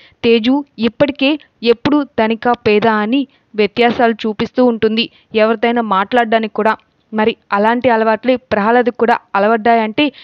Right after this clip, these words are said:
నేను ఎప్పటికీ మిమ్మల్ని కలవడానికి, ఈ షిరిడి గ్రామంలో తిప్పడానికి ప్రహ్లాద్ని బయటకు తీసుకొని రాలేననిపిస్తుంది సాయి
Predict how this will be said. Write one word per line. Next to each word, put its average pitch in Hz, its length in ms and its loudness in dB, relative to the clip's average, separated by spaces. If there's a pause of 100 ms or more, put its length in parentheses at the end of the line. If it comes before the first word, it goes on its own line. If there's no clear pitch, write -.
(160)
నేను 262 160 2
ఎప్పటికీ 269 760 0 (200)
మిమ్మల్ని 220 320 -2
కలవడానికి, 220 680 0 (140)
ఈ 240 100 0
షిరిడి 226 400 -2
గ్రామంలో 233 340 0
తిప్పడానికి 247 640 -2
ప్రహ్లాద్ని 220 600 -2
బయటకు 202 360 -4
తీసుకొని 233 420 -6
రాలేననిపిస్తుంది 214 720 -4
సాయి 190 420 -8